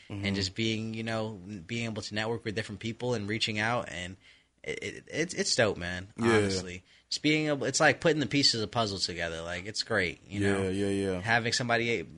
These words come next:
Speaker 2: having somebody, somebody being able to help you complete your puzzle, it's dope.
Speaker 1: Yeah, yeah, without a doubt. Uh, now, what is one shoe that you have, like, you've been wanting,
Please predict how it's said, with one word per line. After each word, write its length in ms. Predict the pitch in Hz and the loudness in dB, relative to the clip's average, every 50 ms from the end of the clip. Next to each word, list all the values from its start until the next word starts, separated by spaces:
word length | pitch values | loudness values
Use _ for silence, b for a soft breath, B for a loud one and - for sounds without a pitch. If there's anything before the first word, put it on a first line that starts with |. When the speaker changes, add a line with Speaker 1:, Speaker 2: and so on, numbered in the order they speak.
| 104 - - - | -18 -18 -16 -14
Speaker 2:
having 460 | 127 120 120 123 127 127 123 113 120 - | -12 -10 -8 -4 -2 -2 -2 -2 -2 -2
somebody, 400 | - 123 123 123 120 120 113 - - | -2 0 0 2 2 2 0 0 0
somebody 460 | - - - 143 139 131 131 127 127 | 2 2 4 6 6 8 8 6 6
being 320 | 113 104 123 123 120 113 92 | 2 0 0 0 0 0 0
able 220 | 113 120 113 117 - | -2 -2 -2 -2 -4
to 120 | - 113 | -4 -4
help 280 | 104 113 117 110 - - | -4 -6 -6 -8 -8 -8
you 120 | 117 107 - - _ _ _ _ _ _ _ - | -10 -10 -10 -14 _ _ _ _ _ _ _ -10
complete 340 | - 117 104 - 135 131 - | -8 -8 -4 -2 -2 -2 -2
your 80 | 120 - | -4 -2
puzzle, 380 | - 147 160 180 214 220 185 - _ _ _ | -2 -4 -4 -4 -6 -12 -14 -18 _ _ _
it's 140 | - - - | -4 -4 -4
dope. 340 | - 349 349 180 104 - - - | -4 -4 -2 -2 -2 -4 -4 0
Speaker 1:
Yeah, 300 | 107 113 117 120 117 110 | 4 6 6 8 8 6
yeah, 240 | 110 113 120 117 110 | 6 6 4 4 4
without 360 | 104 107 107 127 156 165 135 | 4 4 4 4 4 4 2
a 80 | 104 | 2
doubt. 420 | 101 120 147 175 160 113 98 - b b b b b b b b b - | 4 4 6 6 6 4 2 0 b b b b b b b b b 4
Uh, 360 | 135 143 139 131 123 113 110 - - _ _ _ - | 6 6 8 6 6 4 2 -2 -6 _ _ _ -8
now, 500 | 113 147 156 151 147 135 127 123 110 - - _ _ _ _ _ _ _ _ _ _ _ _ _ _ _ _ _ _ _ _ - | 0 4 6 8 8 8 6 6 4 0 -6 _ _ _ _ _ _ _ _ _ _ _ _ _ _ _ _ _ _ _ _ -14
what 280 | 113 113 123 151 170 185 | -4 4 6 6 8 8
is 220 | 185 156 - - | 8 6 4 2
one 280 | 123 127 131 127 120 110 | 2 4 4 4 4 4
shoe 500 | - - - - 117 113 107 101 101 98 92 | 2 2 2 4 4 2 2 2 0 -2 0
that 460 | 95 104 98 92 - - - - - | 0 2 0 2 0 0 -2 0 -2
you 260 | 107 104 101 101 98 | -2 -4 -2 -2 -2
have, 420 | 95 92 95 98 98 98 95 82 | -4 -2 0 2 2 2 2 2
like, 200 | 104 101 95 92 | 0 0 0 0
you've 240 | 90 98 104 101 98 | -2 -4 -4 -4 -2
been 240 | 98 95 90 87 87 92 | 0 -2 0 0 -2 0
wanting, 600 | 95 98 104 104 104 95 92 85 82 82 82 82 | 0 2 2 2 2 2 0 -2 -4 -6 -8 -10